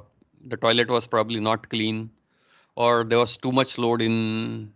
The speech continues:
and, and all of that analysis, it can be done. So that's conversational A I. Natural language processing is you identify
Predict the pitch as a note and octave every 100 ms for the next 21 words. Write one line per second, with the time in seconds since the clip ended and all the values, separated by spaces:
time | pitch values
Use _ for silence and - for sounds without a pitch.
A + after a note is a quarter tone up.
0 | - B2 A2 A2+ A#2+ A#2 C3 B2+ A#2 A#2
1 | A#2 A#2 A2+ - C3 - A#2 - A2 G2+
2 | F#2+ F#2 B2 B2+ C#3 - A#2 A#2+ A#2 A2
3 | - G#2+ G2 F#2 F2 _ _ _ _ _
4 | _ - - A#2 A#2 E3 E3 D3 C#3 C#3+
5 | - - B2 C#3 C3+ C3+ C3 C3+ D3+ -
6 | _ _ - B2 B2+ C3 - A#2 A2 B2+
7 | C3+ B2 B2